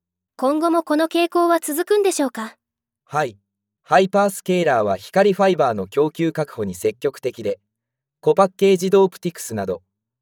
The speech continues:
Speaker 2: プロセッサに直接光接続を統合する技術への投資も拡大しています。光ファイバーは、エーアイが駆動するデジタル経済の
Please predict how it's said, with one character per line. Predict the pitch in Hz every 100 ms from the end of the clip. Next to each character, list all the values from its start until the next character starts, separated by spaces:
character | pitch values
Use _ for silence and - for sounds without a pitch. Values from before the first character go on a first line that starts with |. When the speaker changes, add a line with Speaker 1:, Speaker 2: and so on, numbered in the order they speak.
| _ -
Speaker 2:
プ | 156
ロ | 196
セ | 202
ッ |
サ | 180 165
に | 123 104
直 | 131 -
接 | 185 185 175
光 | - 202 214
接 | 202 185
続 | 160 147 127
を | 104
統 | - 147
合 | 151 160
す | -
る | 156 156
技 | 170
術 | 175 -
へ | 127
の | 98
投 | 90 120 127
資 | -
も | 117
拡 | - 107 139
大 | 135
し | 120
て | -
い | 110
ま | 101
す。 | 95 - _ _ _ _
光 | - - 196 208
フ | 196
ァ | 190
イ |
バ | 135 110
ー |
は、 | 101 92 - _ _ _ _ _
エ | 147 196
ー | 202
ア |
イ | 196
が | 160
駆 | 120 123
動 | 135 147
す | -
る | 139
デ | 127 131
ジ | 147
タ | 180
ル | 180
経 | 185 175
済 | 135 107
の | 90